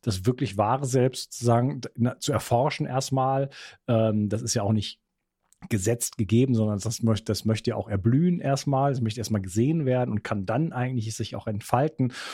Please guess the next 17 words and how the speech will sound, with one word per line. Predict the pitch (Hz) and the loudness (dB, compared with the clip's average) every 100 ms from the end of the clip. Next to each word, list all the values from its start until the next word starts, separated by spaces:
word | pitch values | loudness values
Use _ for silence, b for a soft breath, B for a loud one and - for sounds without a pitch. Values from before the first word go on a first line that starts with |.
| B | B
und | - 110 | 0 0
natürlich | 107 113 110 | 2 0 -2
auch | 95 | -6
verändern, | - - 123 151 127 | -8 0 2 4 2
ist | 98 | 0
natürlich | 101 - - | -4 -6 -12
auch | - | -10
dynamisch, | 95 98 117 127 110 - B B B B B B - | -4 0 2 2 -2 -6 B B B B B B 0
ähm, | 107 104 101 98 95 120 - - | 2 4 2 0 0 -2 -8 -4
und | 107 95 | -4 0
das | 120 - | 0 2
in | 131 | 0
die | 87 | 0
Welt | 78 | -4
zu | - | -8
tragen. | - 82 78 - _ _ | -12 -12 -14 -16 _ _
Anstatt, | - - 113 101 | -4 0 0 0